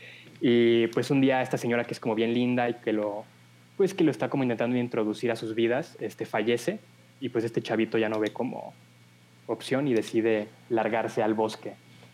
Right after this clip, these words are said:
a este bosque inmenso de Nueva Zelanda, ¿no? O sea, la clase de bosque en donde grabaron El Señor de los Anillos y así.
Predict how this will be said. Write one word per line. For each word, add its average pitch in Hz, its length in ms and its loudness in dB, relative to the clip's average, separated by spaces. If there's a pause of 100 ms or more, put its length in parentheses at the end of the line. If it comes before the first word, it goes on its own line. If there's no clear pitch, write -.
(320)
a 117 100 -2
este 110 220 -2
bosque 113 320 0
inmenso 120 440 2
de 110 60 2
Nueva 107 220 -2
Zelanda, 110 420 -2
¿no? 107 200 -6
O 147 120 -8
sea, 110 140 -4
la 107 80 -4
clase 123 240 -2
de 117 80 2
bosque 117 240 -2
en 117 60 -2
donde 110 180 0
grabaron 110 280 2
El 107 120 -4
Señor 110 240 0
de 113 60 2
los 104 180 -4
Anillos 107 600 -4
y - 40 -10
así. - 220 -8